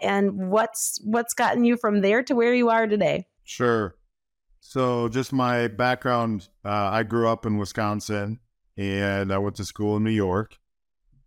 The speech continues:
Speaker 2: uh, for college. And when I was still in school, I applied for a job as a manager at a heifer ranch in Texas. And the gentleman who I interviewed with was president of the board. There's,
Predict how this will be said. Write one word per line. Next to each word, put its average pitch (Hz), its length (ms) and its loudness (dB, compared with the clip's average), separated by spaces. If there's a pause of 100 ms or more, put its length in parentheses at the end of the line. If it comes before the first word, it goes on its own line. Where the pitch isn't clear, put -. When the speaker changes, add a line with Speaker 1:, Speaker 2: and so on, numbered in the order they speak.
(100)
Speaker 2:
uh, 98 160 -4
for 117 140 -4
college. 101 680 -2 (600)
And 107 360 0
when 110 100 0
I 113 80 2
was 110 140 -2
still 135 220 -2
in 120 100 -2
school, 120 420 -2
I 104 160 -2
applied 113 460 0
for 104 440 -4
a 98 60 -6
job 98 340 0
as 95 140 -4
a 98 80 -6
manager 101 580 -2
at 92 140 -2
a 87 60 -2
heifer 107 340 -2
ranch 95 380 -4
in 87 120 -8
Texas. - 640 -10 (720)
And 104 680 -2 (140)
the 101 140 -4
gentleman 120 440 0
who 117 120 -2
I 104 120 0
interviewed 107 500 0
with 101 260 0
was 95 240 -2
president 101 560 -2
of 92 80 -4
the 92 60 -6
board. 90 340 -4
There's, 87 380 -6